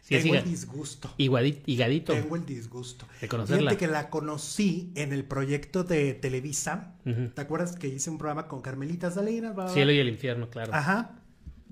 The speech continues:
Speaker 2: Y teníamos una productora asociada que era un bombón.
Speaker 1: Ujú.
Speaker 2: Pati Vela. Besos. Ella un bombón, creativa, inteligente.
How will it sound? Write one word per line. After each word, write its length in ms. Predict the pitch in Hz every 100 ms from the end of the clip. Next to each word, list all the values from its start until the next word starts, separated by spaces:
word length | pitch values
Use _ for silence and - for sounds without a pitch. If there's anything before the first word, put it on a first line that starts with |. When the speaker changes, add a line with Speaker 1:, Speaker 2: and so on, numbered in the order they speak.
| - - - - - - -
Speaker 2:
Y 80 | 190
teníamos 380 | 202 208 226 208
una 180 | 233 226
productora 440 | 185 156 196 208
asociada 680 | 202 180 185 180 170 175 175
que 100 | 170
era 220 | 170 180
un 580 | 156 160 156 151 139 139
bombón. 540 | 160 160 185 175 - -
Speaker 1:
Ujú. 300 | 120 123 113 - -
Speaker 2:
Pati 320 | 151 - 175
Vela. 400 | 170 175 - - - - - - - - - _ _ _ _ -
Besos. 500 | 143 170 - - - _ _ _ _ _
Ella 280 | 185 202 214
un 140 | 202 185
bombón, 480 | 180 170 180 208 185 - -
creativa, 480 | - 165 160 185 196
inteligente. 720 | 190 175 147 135 143 123 -